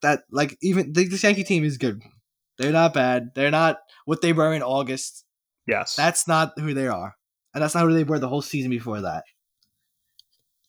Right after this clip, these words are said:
Speaker 2: I mean, yeah, the Yankees have a lot of injury issues right now, too. So there's
Speaker 1: Absolutely.
Speaker 2: obviously
Speaker 1: And
Speaker 2: some
Speaker 1: they've been
Speaker 2: tough
Speaker 1: playing
Speaker 2: things
Speaker 1: good
Speaker 2: to
Speaker 1: that
Speaker 2: go
Speaker 1: this,
Speaker 2: around.
Speaker 1: this, this last month or so. They've been playing pretty good.
Speaker 2: They did lose
Speaker 1: And
Speaker 2: Marinaccio
Speaker 1: a lot of, like,
Speaker 2: today, so
Speaker 1: those
Speaker 2: that doesn't
Speaker 1: guys,
Speaker 2: help.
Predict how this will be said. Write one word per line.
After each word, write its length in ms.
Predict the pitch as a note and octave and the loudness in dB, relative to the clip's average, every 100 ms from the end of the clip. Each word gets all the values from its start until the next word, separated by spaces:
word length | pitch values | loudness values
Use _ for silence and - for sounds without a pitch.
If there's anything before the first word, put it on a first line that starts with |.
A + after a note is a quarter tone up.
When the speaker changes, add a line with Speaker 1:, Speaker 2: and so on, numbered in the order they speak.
| _ _ - _ C#3 | _ _ -20 _ -4
Speaker 2:
I 60 | C3 | 0
mean, 180 | C3 B2+ | 0 0
yeah, 180 | B2+ A#2+ | -2 0
the 120 | B2 | 0
Yankees 220 | C3 C3+ | -2 -2
have 120 | C3 | -2
a 40 | A#2 | 0
lot 340 | A#2 A#2 A#2 | 2 2 2
of 200 | A2 - | -4 -10
injury 380 | A2+ A2+ A2+ G#2+ | -10 -8 -6 -6
issues 260 | G#2+ A2+ A#2 | -8 -12 -10
right 160 | G#2+ | -8
now, 140 | G#2+ G2+ | -8 -8
too. 340 | - A2+ A2 | -6 -4 -4
So 260 | - G#2 G2+ | -4 -6 -6
there's 240 | G#2 A2 | -8 0
Speaker 1:
Absolutely. 680 | C3+ A#2+ C#3 D#3+ D#3+ D3 - | 2 4 4 6 4 4 0
Speaker 2:
obviously 60 | - - - - | -4 -16 -12 -2
Speaker 1:
And 240 | E3+ D3 - | -2 -2 -10
Speaker 2:
some 200 | - A2 G#2+ | -20 -10 -2
Speaker 1:
they've 160 | E3 | -2
been 120 | F3+ | 2
Speaker 2:
tough 80 | F3 | 2
Speaker 1:
playing 260 | G3 G3 G3 | 2 0 4
Speaker 2:
things 140 | G#3+ | 2
Speaker 1:
good 20 | F#3 | 2
Speaker 2:
to 20 | |
Speaker 1:
that 140 | G3+ G3 | 0 0
Speaker 2:
go 0 | |
Speaker 1:
this, 160 | E3+ | -2
Speaker 2:
around. 100 | - - | -2 -6
Speaker 1:
this, 300 | E3 - - | -6 -8 -6
this 180 | F3+ F3 | -4 0
last 220 | F3+ E3+ | 0 2
month 220 | F3+ F#3 - - _ _ _ | 0 -2 -4 -20 _ _ _
or 120 | D#3+ | -6
so. 240 | D#3+ F3 F3 | 0 0 0
They've 120 | E3 | -2
been 100 | D#3 | -4
playing 200 | D#3 D#3 | -8 -8
pretty 160 | D#3+ | -8
good. 240 | D3+ D#3+ - - _ _ | -6 -6 -8 -14 _ _
Speaker 2:
They 80 | A2+ | -6
did 180 | B2+ C3 | -4 0
lose 160 | F3 | 0
Speaker 1:
And 80 | F3+ | 2
Speaker 2:
Marinaccio 200 | C3 B2+ | 2 4
Speaker 1:
a 140 | B2 A#2+ | 6 4
lot 100 | C3 | 2
of, 140 | B2+ | 0
like, 80 | - | 2
Speaker 2:
today, 100 | A#2 | 2
so 20 | - | 2
Speaker 1:
those 140 | F#3 | 2
Speaker 2:
that 60 | G3 | 0
doesn't 40 | |
Speaker 1:
guys, 380 | F#3+ F#3+ G3 G3 | 4 4 4 -2
Speaker 2:
help. 120 | D#3+ | -8